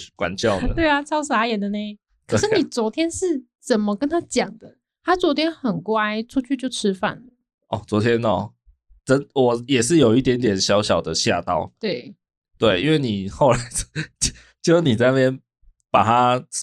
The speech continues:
Speaker 1: 帮他擦地板、擦尿嘛。
Speaker 2: 对。
Speaker 1: 然后我就，我就接手来管教小孩嘛。
Speaker 2: 对。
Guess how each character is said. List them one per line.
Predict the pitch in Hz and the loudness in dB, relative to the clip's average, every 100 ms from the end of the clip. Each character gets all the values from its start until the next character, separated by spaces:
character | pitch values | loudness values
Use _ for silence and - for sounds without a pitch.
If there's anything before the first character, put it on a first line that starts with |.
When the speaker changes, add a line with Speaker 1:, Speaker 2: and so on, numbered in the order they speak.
| - | -4
Speaker 1:
帮 | 123 | 0
他 | 123 120 | 2 0
擦 | - 117 | 2 2
地 | 120 110 | 0 -2
板、 | 92 78 | -4 -4
擦 | 101 98 | -2 -2
尿 | 101 76 | -2 -6
嘛。 | 58 - - | -8 -14 -10
Speaker 2:
对。 | 226 151 98 | -10 -10 -4
Speaker 1:
然 | 101 | 0
后 | 110 | 0
我 | |
就， | 110 117 120 _ | 0 -4 -6 _
我 | 104 95 | -8 -4
就 | 120 | -2
接 | 120 120 110 | -2 -2 -2
手 | 107 98 71 | -2 -2 -2
来 | 80 90 | -4 -4
管 | 92 78 | -4 -6
教 | 82 101 | -4 -4
小 | 92 - - | -4 -6 -10
孩 | - - | -14 -16
嘛。 | - - | -16 -8
Speaker 2:
对。 | 208 175 170 | -6 -6 -10